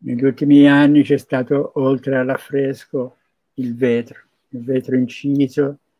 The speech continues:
eh, che è inciso come, come una lastra pronta a stampare. C'è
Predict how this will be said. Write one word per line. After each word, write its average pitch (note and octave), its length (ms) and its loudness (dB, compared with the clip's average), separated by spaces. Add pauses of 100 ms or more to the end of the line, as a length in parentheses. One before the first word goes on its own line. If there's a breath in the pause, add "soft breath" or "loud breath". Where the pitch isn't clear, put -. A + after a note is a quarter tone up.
(600)
eh, B2+ 960 -2 (1200)
che D3 360 0
è - 80 -6
inciso C3+ 880 2
come, B2+ 540 -4 (2250 soft breath)
come C3 460 -2
una B2+ 340 -2
lastra C3 840 -4 (260)
pronta B2+ 500 -4
a A2+ 120 -12
stampare. A#2 920 -12 (300)
C'è C#3+ 400 2